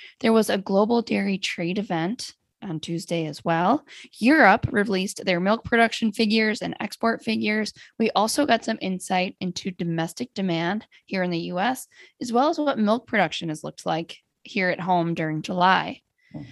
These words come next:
Speaker 1: Boy, <laughs> I don't even know where to start. How about U S milk production, since that's fresh in your mind, Lucas?
Speaker 2: <laughs> It was, uh, definitely quite the week now that you rambled all that off. I do think milk production is a good place to start, though.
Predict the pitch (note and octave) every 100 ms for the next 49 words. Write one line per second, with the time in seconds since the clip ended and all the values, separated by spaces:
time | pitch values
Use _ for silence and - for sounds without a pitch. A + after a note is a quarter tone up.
0 | - - G3+ G3+ - - A#3 C4 G3+ F3
1 | F3+ F3+ D#3+ D3 - G#3 G3 - _ -
2 | - - B3 D4 C#4 D4+ - G#3+ - F#3+
3 | D3 - C#3+ - F3 F3 F3 F3+ - F#3
4 | - F3+ E3 E3 G3+ D3 - F3+ - _
5 | _ _ _ _ _ - - - - -
6 | - D#3 D#3+ D3+ D#3 D3+ C#3 C#3 C3 B2+
7 | B2+ C#3 G3+ G#3 E3+ D3+ C3+ D3 C#3 A2+
8 | C#3 - B2 G2+ G2+ G#2+ G#2+ G#2 G2+ G#2+
9 | G#2+ G#2+ G#2+ G#2 G#2 G2+ G#2 A2+ G#2 -
10 | - - - - - - C3 A#2 D3+ F3+
11 | F#3 D#3+ D3 C#3 C#3+ C#3+ C3+ B2+ - C3
12 | B2 B2 A2 C3 C3 C#3 C3 A#2+ A#2+ A#2
13 | B2 A#2 A#2 A#2+ A#2+ C3+ D3+